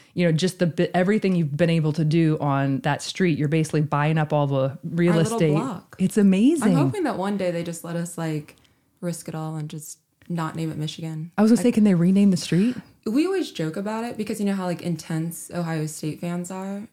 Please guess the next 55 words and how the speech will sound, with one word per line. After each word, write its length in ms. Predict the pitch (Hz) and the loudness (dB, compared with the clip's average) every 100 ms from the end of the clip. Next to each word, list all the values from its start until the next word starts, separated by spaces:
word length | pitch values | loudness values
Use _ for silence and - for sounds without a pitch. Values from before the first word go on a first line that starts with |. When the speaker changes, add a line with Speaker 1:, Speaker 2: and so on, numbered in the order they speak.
| - | 0
Speaker 2:
And 160 | 196 | 0
so 100 | 135 | 2
Speaker 1:
Uh-huh. 120 | 160 | 2
Speaker 2:
we're 40 | - | 2
like, 260 | 180 170 - | 0 -6 -8
"I 60 | 208 | -10
mean, 200 | 214 208 | -8 -10
it 120 | 208 | -10
is 180 | 214 - | -12 -8
named 240 | 220 196 | -6 -4
Michigan, 640 | 165 208 - 185 175 180 190 | -6 -8 -10 -6 -4 -6 -8
so, 140 | 190 - - | -10 -12 -12
I 60 | |
mean, 400 | - 95 - - | -10 -10 -12 -12
like, 320 | - - - - 254 | -12 -12 -14 -10 -6
maybe 800 | 233 254 247 262 254 254 247 240 | -4 -4 -4 -4 -2 -2 0 0
Speaker 1:
<laughs> 40 | |
Speaker 2:
they'll, 200 | 226 233 | 0 -2
like, 140 | 220 202 | 2 4
Speaker 1:
You 60 | |
know 60 | 233 | 4
Speaker 2:
go 220 | 165 214 | 4 2
Speaker 1:
what? 100 | 214 - | 2 -4
Speaker 2:
for 220 | 277 294 | -6 -4
it." 240 | 302 320 | -4 -2
Speaker 1:
That's 200 | 254 - | -2 0
actually 280 | 202 - 151 | -2 -2 -2
a 60 | 151 | 0
really 160 | 151 | 0
Speaker 2:
A 40 | 151 | 0
Speaker 1:
br- 60 | |
Speaker 2:
little 200 | 214 208 | 2 2
Lacquer 400 | 196 160 170 190 | 0 -2 -4 -6
Lane 340 | 180 165 170 180 | -4 -4 -4 -6
or 60 | 185 | -6
something. 340 | 196 196 190 | -6 -6 -2
Speaker 1:
That's 180 | 185 196 | 0 2
a 60 | 208 | 2
brilliant 460 | 151 156 156 156 | 4 4 4 2
angle 280 | 147 151 139 | 0 0 0
to 100 | 135 | -4
take. 280 | - 202 196 | -4 -4 0
Speaker 2:
Well, 80 | 285 | 0
they 60 | |
always 180 | 302 262 | 0 -2
cross 240 | - 190 180 | -4 -8 -8
off 120 | - | -12
the 120 | - | -8
M 140 | 156 | -6
and 100 | 156 | -4
all 80 | 151 | -4
that. 160 | 147 147 | -4 -4
I'm 80 | 175 | -6
like, 160 | 175 | -6
"Let's 300 | 202 - - | -8 -12 -18